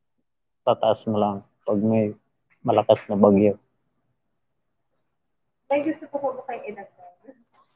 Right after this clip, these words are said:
Speaker 1: So, pag gusto nyo ng, kung mayroon kayong gustong malaman, o dag-, karagdagang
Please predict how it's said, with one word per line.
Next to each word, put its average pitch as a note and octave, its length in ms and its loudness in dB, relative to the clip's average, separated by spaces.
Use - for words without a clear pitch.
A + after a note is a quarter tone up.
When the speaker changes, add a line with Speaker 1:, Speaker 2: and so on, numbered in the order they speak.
Speaker 1:
So, C#3 160 10
pag E3+ 240 8
gusto - 320 6
nyo E3+ 160 12
ng, E3 340 10
kung C3+ 240 2
mayroon D3 320 10
kayong D3+ 320 8
gustong D3+ 320 4
malaman, D3+ 800 6
o C3+ 80 0
dag-, C#3+ 320 6
karagdagang C#3 1300 8